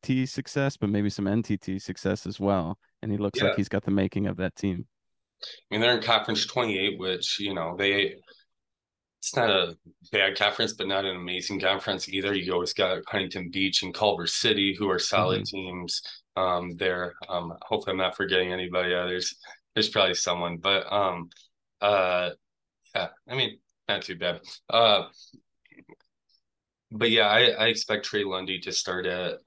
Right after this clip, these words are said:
Speaker 2: um, Trey Lundy and Jorge Taylor to start at the three four position. Um,
Speaker 1: Mm-hmm.
Speaker 2: maybe one of them plays the five if, uh, Robinson isn't a great, um, rebound,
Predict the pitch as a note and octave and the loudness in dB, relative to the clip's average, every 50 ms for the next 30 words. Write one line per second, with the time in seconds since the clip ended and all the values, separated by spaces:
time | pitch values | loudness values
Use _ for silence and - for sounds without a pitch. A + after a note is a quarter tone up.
0 | - - F#2 F#2 F2 F2 E2+ E2+ E2+ E2 D#2+ - _ _ _ _ _ _ _ _ | -10 -6 -4 -4 -2 -4 -4 -6 -8 -10 -12 -14 _ _ _ _ _ _ _ _
1 | _ _ _ _ _ _ _ _ _ - - A#2+ A2+ G#2 G2+ G2+ G2+ G2+ G2 G2 | _ _ _ _ _ _ _ _ _ -6 0 2 2 4 4 2 2 2 2 2
2 | G2 F#2+ F#2 - _ _ _ _ _ _ - G2 G2 F#2+ F2+ F2+ E2+ - G#2+ G2+ | 2 2 0 -4 _ _ _ _ _ _ -8 -6 -4 -4 -4 -6 -4 0 0 0
3 | F#2+ F#2+ F#2+ - G2+ F#2+ F#2+ F#2 F#2 F#2+ F2+ - - F#2+ F#2 F#2 F2+ - F2 - | 0 0 -2 -2 -2 0 0 0 -2 -2 -4 -2 0 0 0 -2 -2 -6 -12 -16
4 | - - G2+ F#2+ F2+ F2 - F#2 F#2 F#2+ F#2+ F#2 - G2 F#2 G2 F#2+ - - G#2 | -10 -6 -6 -6 -6 -6 -8 -4 -2 -2 -2 -2 -4 -4 0 0 0 2 2 0
5 | G2 F#2+ F#2+ G2 - _ _ _ _ _ - - F#2 F#2 F2+ F2+ F2+ F#2 F#2+ G2 | -2 -4 -4 -6 -10 _ _ _ _ _ -6 -4 -2 -2 -2 -2 -4 -2 0 2
6 | G2 G2+ G#2+ G#2 G#2+ G#2+ G#2 G#2 G#2+ A2 G#2+ G#2+ - G#2+ G#2+ G#2 G#2+ - G#2+ G#2 | 2 4 4 4 4 4 2 2 2 -2 -2 0 2 0 0 0 0 -2 -4 -2
7 | - G2+ G2 F#2+ F#2+ G2+ G#2+ G#2+ G2+ F2 - _ _ _ _ _ _ _ _ - | 0 2 2 4 4 2 2 0 0 -2 -4 _ _ _ _ _ _ _ _ -10
8 | F2+ F2+ F2 E2+ E2 E2 - _ _ _ _ _ _ _ _ _ _ _ _ _ | -8 -6 -4 -4 -6 -6 -10 _ _ _ _ _ _ _ _ _ _ _ _ _
9 | _ _ _ _ _ _ - F#2+ F#2+ F#2 F2+ F#2 G2+ G2 F#2+ - G#2 G2+ G2 F#2 | _ _ _ _ _ _ -10 -4 -2 -2 0 0 -2 -2 -2 0 0 0 0 0
10 | E2+ - G2+ G2 F2+ - - F#2+ F#2 F2+ - F2 E2+ F2 F2 F#2 F#2+ F2+ E2 - | -2 -2 -4 -4 -6 -8 -12 -18 -18 -14 -10 -6 -4 -2 -2 -2 -2 -4 -6 -10
11 | _ - - F#2 F2+ F2+ F2 F2 F2 E2+ E2+ - _ _ - G#2 G#2 G2+ G2 G2 | _ -16 -12 -8 -6 -6 -6 -6 -6 -8 -10 -12 _ _ 0 2 2 4 2 0